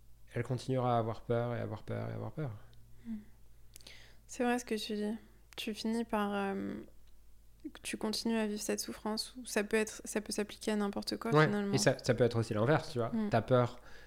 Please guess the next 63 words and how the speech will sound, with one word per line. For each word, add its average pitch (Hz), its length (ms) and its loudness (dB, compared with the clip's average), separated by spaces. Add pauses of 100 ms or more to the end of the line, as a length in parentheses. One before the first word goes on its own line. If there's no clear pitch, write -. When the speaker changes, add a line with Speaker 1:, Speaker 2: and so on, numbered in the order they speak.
(220)
Speaker 1:
t'as 120 120 8
peur 113 280 4
que 120 80 2
l'autre 117 200 6
te 117 80 0
quitte - 480 4 (720)
si 113 400 0
tu - 100 -14
perçois 110 320 0
plus 110 220 -2
de 104 100 0
bénéfices 104 380 -2
que 113 60 -2
d'inconvénients 104 440 -2
à - 20 -4
être - 160 -8
avec 98 200 -4
lui 120 140 4
et 110 100 2
que - 60 -16
tu 107 100 -6
te - 80 -14
souviens, 104 260 -4 (340)
et 107 80 -2
que 104 300 2 (180)
tu - 100 -8
perçois 107 280 -4
de 101 60 -2
la 101 80 0
douleur 104 320 0
à 98 40 -2
avoir 98 200 -4
été 101 140 -6
seul. 113 280 -6 (1700)
Speaker 2:
Ouais, 233 160 0
c'est 233 140 -6
vrai. 208 220 -2 (240)
Mais 214 140 0
donc 214 180 0
tu - 140 -8
continues 226 420 0
à, 214 80 0
enfin, - 200 -4
tu - 140 -6
vas 202 80 2
vivre 233 180 -4
ta 214 160 0
relation 208 400 0
dans 226 260 0
la 214 140 0
peur 233 300 -6
que 226 80 -2
l'autre 214 220 -2
te - 100 -6
quitte - 340 -8
et 208 60 0
donc 214 180 0
Speaker 1:
Ouais. 214 60 4
Speaker 2:
dans 214 80 2
une 208 180 -2
forme 208 200 -4
de 208 100 -4
souffrance. - 560 -8